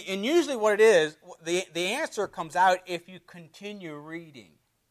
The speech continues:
So let's continue reading. When Jesus knew in himself, verse sixty-one, the disciples murmured at this, at it, he said unto them, "Does this offend you? What, and if you shall see the Son of Man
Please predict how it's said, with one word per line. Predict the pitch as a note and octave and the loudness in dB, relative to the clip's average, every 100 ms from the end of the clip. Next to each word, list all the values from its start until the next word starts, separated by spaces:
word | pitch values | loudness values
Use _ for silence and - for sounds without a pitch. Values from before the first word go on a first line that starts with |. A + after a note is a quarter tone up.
| _ _ _ _ _ _ _ _ _ _ _ | _ _ _ _ _ _ _ _ _ _ _
So | - A#2+ | -20 -16
let's | B2+ - | -16 -16
continue | B2 A#2+ B2 A#2+ | -18 -14 -14 -12
reading. | C#3 E3 B2 - _ _ _ _ _ _ _ _ _ _ _ _ | -8 -8 -8 -14 _ _ _ _ _ _ _ _ _ _ _ _
When | C#3+ D#3+ | -8 -6
Jesus | E3+ D#4+ F4 B3 | -2 0 0 0
knew | A3+ | 2
in | A3+ | 2
himself, | A#3+ - C3+ C#3 D3+ | 0 -4 -4 -4 -4
verse | D#3 | -6
sixty-one, | - E3 E3 C#3+ | -6 -12 -8 -6
the | D3 | -6
disciples | D#3+ C#3 E3+ F#3 F#3 D3 | -8 0 2 2 -2 -4
murmured | F3 B3+ G3+ | -2 -2 -2
at | |
this, | C#3+ C#3 F3 - _ _ _ _ - | 0 0 0 -4 _ _ _ _ -6
at | C#3+ | -2
it, | D3+ D#3 | -2 -4
he | E3+ | -6
said | - F3 | -2 0
unto | F#3+ | 0
them, | F#3 C#3 | -4 -4
"Does | C#3+ C#3 | -4 -4
this | F3 | -6
offend | F3 - C#3+ D#3 | -8 -8 -8 -6
you? | G#3+ D4 - _ _ _ | -4 -6 -8 _ _ _
What, | - C#3+ A#3+ | -6 0 0
and | F3 | 0
if | A3 A#3 | -2 -2
you | F#3+ | -6
shall | - | -6
see | D#3+ G#3 | -8 -8
the | E3+ | -8
Son | D3 F3 | -6 -6
of | D#3+ | -6
Man | E3+ D#3+ | -6 -8